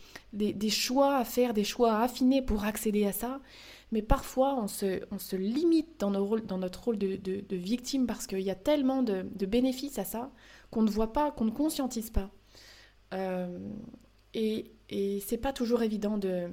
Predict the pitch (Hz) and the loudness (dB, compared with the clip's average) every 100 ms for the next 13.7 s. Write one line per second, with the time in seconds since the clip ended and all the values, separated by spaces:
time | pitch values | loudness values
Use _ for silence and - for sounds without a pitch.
0 | - 208 202 190 208 247 240 220 214 165 | -8 -4 0 2 4 2 2 0 -2 -6
1 | 165 165 - - _ _ - 190 190 185 | -6 -8 -14 -18 _ _ -10 -6 -4 -6
2 | 175 185 202 208 - - - 214 208 214 | -6 -4 -6 -8 -16 -20 -12 -10 -6 -6
3 | 208 196 226 240 233 208 202 233 185 180 | -4 2 2 4 4 4 2 -2 -4 -6
4 | 190 175 180 214 202 202 180 185 185 180 | -8 -6 0 2 4 0 -4 -10 -10 -10
5 | 175 175 - - - - - 190 185 185 | -10 -14 -20 -20 -20 -16 -8 -4 -4 -4
6 | 196 - 247 247 220 208 196 220 233 - | 2 4 6 6 6 2 2 -2 -6 -4
7 | 226 226 247 226 196 220 277 - - _ | -4 0 0 2 0 -2 -4 -10 -20 _
8 | _ - _ _ - _ - - - - | _ -20 _ _ -20 _ -20 -20 -20 -20
9 | - - - 208 208 202 185 185 180 175 | -20 -20 -4 2 4 4 4 2 0 -4
10 | 170 - - - - 208 220 226 233 262 | -8 -12 -16 -20 -4 2 2 2 0 -2
11 | 262 - 185 175 185 - 196 180 185 196 | 0 -2 -2 -2 -6 -6 -4 -2 -2 4
12 | 247 214 208 220 208 - - - 196 196 | 4 4 0 -2 -6 -10 -14 -4 -2 0
13 | 208 220 - 185 180 175 | -2 -6 -8 -4 -4 -4